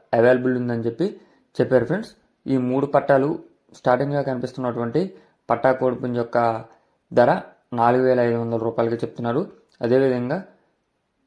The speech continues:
తర్వాత కనిపించినటువంటి రెండు పట్టాల యొక్క రేటు నాలుగు వేల రూపాయలకి చెప్తున్నారు. ఒక్కొక్కటి నాలుగు వేల రూపాయలకి చెప్తున్నారు. బల్క్‌గా తీసుకుంటే చూసి కొంచెంపాటి డిస్కౌంట్ అనేది ఇస్తానని చెప్పి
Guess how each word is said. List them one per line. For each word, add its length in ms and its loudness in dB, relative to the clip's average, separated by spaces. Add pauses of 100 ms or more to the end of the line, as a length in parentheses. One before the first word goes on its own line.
(120)
తర్వాత 240 4 (100)
కనిపించినటువంటి 720 -4 (140)
రెండు 260 0
పట్టాల 360 2
యొక్క 180 -6 (1160)
రేటు 260 2 (360)
నాలుగు 280 2
వేల 180 2
రూపాయలకి 380 0
చెప్తున్నారు. 400 -8 (280)
ఒక్కొక్కటి 400 -4 (320)
నాలుగు 260 0
వేల 160 0
రూపాయలకి 380 -2
చెప్తున్నారు. 420 -6 (360)
బల్క్‌గా 580 4
తీసుకుంటే 380 -4 (540)
చూసి 280 -4 (460)
కొంచెంపాటి 540 -2 (280)
డిస్కౌంట్ 400 -4
అనేది 260 -2 (460)
ఇస్తానని 400 -4
చెప్పి 160 -4